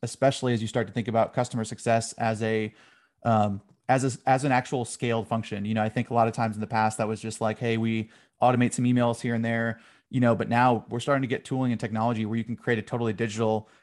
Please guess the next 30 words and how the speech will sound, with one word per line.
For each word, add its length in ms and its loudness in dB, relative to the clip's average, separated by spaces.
customer 300 0
success 360 -2
experience. 600 0
And 100 0
that's 220 0
gonna 160 -4
be 80 0
predicated 480 0
on, 340 0
do 100 -6
we 100 -2
have 260 0
the 100 -2
right 340 -2
amount 200 -2
of 80 -8
content 480 -4
to 60 -12
deliver 500 0
at 120 0
the 80 2
right 200 2
times, 460 -2
at 120 -4
the 80 -2
right 160 0
moment 340 0
for 440 0
customers? 520 -4
So 380 2